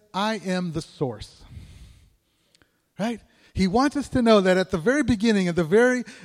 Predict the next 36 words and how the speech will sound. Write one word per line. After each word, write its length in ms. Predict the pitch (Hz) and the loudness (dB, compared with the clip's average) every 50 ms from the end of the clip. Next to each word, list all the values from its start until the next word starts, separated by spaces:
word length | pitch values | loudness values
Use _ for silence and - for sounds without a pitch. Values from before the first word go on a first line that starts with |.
| - - - | -16 -8 -6
uh, 320 | 170 170 160 156 151 147 - - - | -4 -2 -2 -2 -4 -6 -8 -14 -12
you 80 | 185 165 | -10 -8
know, 80 | 147 | -8
foundational, 840 | - - - 208 214 220 190 208 220 240 226 - - 226 214 208 196 - _ _ - - - _ _ | -6 -2 -2 -2 -2 0 0 0 0 0 -2 -4 -2 0 0 0 0 -2 _ _ -20 -20 -20 _ _
uh, 120 | 180 165 156 | -8 -6 -6
stone, 560 | - - - - - 208 220 220 208 196 180 | -8 -12 -14 -2 0 2 4 4 2 2 0
if 160 | 170 - - | -2 -2 -2
you 80 | 175 156 | 0 2
will, 320 | 165 175 175 165 165 160 | 4 4 4 4 2 0
in 80 | 160 156 | 0 -2
the 100 | 156 135 | -4 -4
thing 220 | - 190 196 196 | -2 -4 -2 -2
that 100 | 190 180 | -2 -2
he's 100 | 180 160 | -4 -4
building, 360 | 135 170 180 180 175 160 139 - - - - - - _ | -2 -2 0 0 0 -2 -4 -8 -16 -20 -20 -20 -20 _
he 160 | - 180 180 | -6 -6 -4
says, 220 | 151 - 180 170 151 | -2 0 0 2 2
"Listen, 320 | 180 170 - - 147 - - | 2 2 2 0 -4 -4 -4
I 220 | - 165 185 202 | -4 -2 0 0
am 160 | 208 196 180 | 2 2 0
Elohim. 480 | 175 165 180 175 180 175 170 175 156 147 - | 0 0 0 0 0 0 0 -2 -4 -6 -6
I 220 | - 170 185 202 202 | -8 -6 -6 -6 -6
am 180 | 185 175 147 | -6 -6 -6
creative 640 | - - - 147 143 139 156 175 185 160 156 135 - - - - - | -6 -8 -8 -8 -6 -6 -4 -4 -4 -4 -4 -6 -8 -14 -20 -16 -14
and 140 | 139 135 | -14 -14
strong. 540 | - - - - 160 156 147 139 135 143 156 _ _ _ _ _ _ _ _ _ - | -14 -14 -10 -6 -6 -4 -6 -6 -10 -14 -20 _ _ _ _ _ _ _ _ _ -10
And 120 | 151 151 | -8 -6
I, 320 | 165 175 185 180 185 185 175 - - 139 - | -4 -2 -2 -2 -4 -4 -8 -12 -20 -12 -6
my 220 | 147 160 180 190 | -4 -2 0 0
words 540 | 175 165 180 190 185 170 160 156 147 139 - | 0 2 2 2 4 2 0 0 -4 -6 -8
have 240 | - 151 143 - - | -8 -8 0 2 2
power. 480 | - 147 151 151 151 135 123 123 127 139 | 2 2 -2 -8 -10 -10 -12 -12 -10 -8
I 160 | 156 160 180 | -8 -6 -4
am 240 | 185 185 175 165 - _ _ _ _ _ _ | -4 -4 -4 -6 -8 _ _ _ _ _ _
your 140 | - 147 147 | -8 -6 -6
source." 680 | - - - 147 131 127 127 127 - - - - | -6 -6 -6 -6 -6 -6 -8 -12 -16 -18 -18 -18